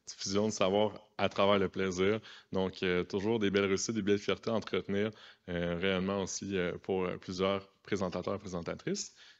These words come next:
Et finalement, ben, montre, euh, tout, euh, l'esprit collaboratif, euh, avec lequel on opère l'organisme. À travers toutes les collaborations qu'on a faites cette année, euh,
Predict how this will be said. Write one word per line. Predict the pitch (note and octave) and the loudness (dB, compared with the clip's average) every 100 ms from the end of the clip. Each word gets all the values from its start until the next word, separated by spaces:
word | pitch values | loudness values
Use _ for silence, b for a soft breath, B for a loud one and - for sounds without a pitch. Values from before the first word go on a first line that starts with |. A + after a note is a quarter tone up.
| B | B
Et | G#2+ | -6
finalement, | - G2+ B2+ | 0 2 4
ben, | A2 F#2+ F2+ | 4 4 4
montre, | G2+ A2 F#2+ | 2 2 2
euh, | F2+ | 2
tout, | F2+ B2 B2+ G#2 | -2 -6 2 6
euh, | F2+ | 6
l'esprit | F#2 G2+ - D3 | 4 0 0 2
collaboratif, | B2 G2+ G2 F#2 - - | 6 6 6 2 -2 0
euh, | G2+ F2 F2+ B B | 4 4 0 B B
avec | F#2+ F#2+ | -2 0
lequel | F#2+ B2+ | 0 2
on | A2+ F#2+ | 4 2
opère | F#2 A#2 A#2 A2+ | 2 2 4 4
l'organisme. | F#2 F#2+ F#2 F2+ F2+ C3 - b b b | 2 0 0 0 -2 -4 -6 b b b
À | F2 | -6
travers | F#2+ F#2+ | 0 0
toutes | A#2 D3 | 0 -4
les | |
collaborations | A2 G2+ F#2+ F#2 - A#2 | 2 4 4 2 0 -4
qu'on | G#2 F#2 | -2 -2
a | F2 | -2
faites | - A2+ | -2 0
cette | G2+ - | 0 0
année, | F2 F2 G#2 G#2+ B B _ | -2 0 -2 -2 B B _
euh, | F2 F2 | -2 0